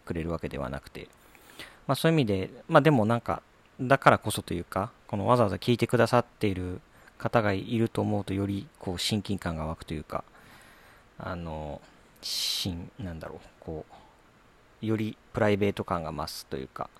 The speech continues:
こう、聞いてくださってる方との距離を近く感じるのがポッドキャストかなと思ってるので、まあ、できれば、それなりの頻度で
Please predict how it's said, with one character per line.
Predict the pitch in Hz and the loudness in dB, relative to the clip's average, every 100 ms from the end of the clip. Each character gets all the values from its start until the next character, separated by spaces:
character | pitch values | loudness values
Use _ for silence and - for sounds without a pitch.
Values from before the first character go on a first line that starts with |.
| - _ _ _ _ - | -20 _ _ _ _ -12
こ | - 73 - | -10 -8 -6
う、 | |
聞 | 101 | -6
い | |
て | 90 | -4
く | 92 | -4
だ | |
さ | 92 | -4
っ | 90 | -6
て | 80 | -10
る | 76 | -8
方 | 87 87 | -6 -6
と | 82 | -8
の | 76 | -8
距 | - | -8
離 | 76 | -8
を | |
近 | - - 73 | -8 -6 -8
く | - | -6
感 | - 80 | -8 -8
じ | 80 | -6
る | 82 | -6
の | 82 | -2
が | 95 | -2
ポ | - | -2
ッ | 76 | -8
ド | - | -8
キ | 78 | -8
ャ | 78 | -8
ス | |
ト | - | -10
か | - 62 | -10 -10
な | 60 | -10
と | 60 62 | -10 -8
思 | 71 | -8
っ | |
て | - 71 | -8 -8
る | 65 | -6
の | 76 | -2
で、 | 87 85 - - - - - - - - - - _ - | -2 -2 -4 -18 -18 -18 -20 -20 -20 -20 -20 -20 _ -14
ま | |
あ、 | |
で | 113 107 | -8 -8
き | 98 | -2
れ | 98 | -2
ば、 | 90 82 - - - - - - - - - - _ - - - _ _ _ _ _ _ _ _ _ _ _ _ _ _ | -2 -6 -8 -16 -18 -20 -20 -20 -20 -20 -20 -20 _ -20 -20 -20 _ _ _ _ _ _ _ _ _ _ _ _ _ _
そ | - | -6
れ | 104 | -2
な | 90 | -2
り | 87 | -4
の | 90 | -4
頻 | - 90 | -4 -4
度 | 80 | -6
で | 78 143 | -10 -12